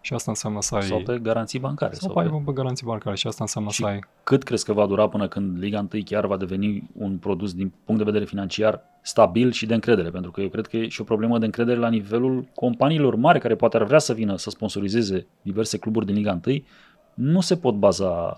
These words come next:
Speaker 1: Avem companii
Speaker 2: foarte
Speaker 1: mari. În
Speaker 2: clar.
Speaker 1: momentul de față, Petromul sponsorizează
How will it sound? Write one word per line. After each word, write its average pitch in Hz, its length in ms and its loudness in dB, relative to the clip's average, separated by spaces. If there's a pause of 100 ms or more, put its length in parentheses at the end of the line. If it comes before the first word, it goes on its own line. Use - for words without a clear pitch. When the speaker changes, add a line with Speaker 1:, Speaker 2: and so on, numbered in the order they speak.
Speaker 1:
Avem 170 260 2
companii 110 420 2
Speaker 2:
foarte 107 160 6
Speaker 1:
mari. 120 100 2
În 117 60 2
Speaker 2:
clar. 107 120 2
Speaker 1:
momentul 110 240 0
de 101 80 -2
față, 113 340 -4
Petromul 113 400 -4
sponsorizează 104 760 -6